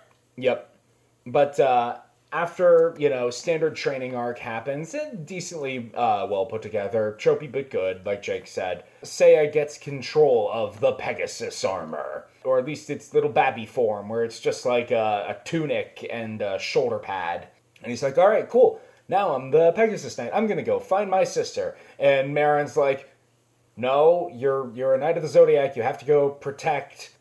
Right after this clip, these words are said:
Speaker 2: Athena." And he's like, "No, I think I'm gonna go find my sister. I'm having a vision." Ah! And he has a vision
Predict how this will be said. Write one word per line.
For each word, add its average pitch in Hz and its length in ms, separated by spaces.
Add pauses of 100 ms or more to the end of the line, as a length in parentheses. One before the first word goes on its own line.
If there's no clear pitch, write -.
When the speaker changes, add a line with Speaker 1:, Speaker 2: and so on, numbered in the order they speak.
Speaker 2:
Athena." 143 480 (160)
And - 80
he's 165 120
like, 175 300
"No, 185 140
I 202 120
think 233 160
I'm 247 120
gonna 214 140
go 185 120
find 196 180
my 190 100
sister. 220 440
I'm - 360
having 294 320
a 285 40
vision." 269 360
Ah! 147 1080 (500)
And 156 120
he 170 100
has 196 260
a 185 40
vision 143 540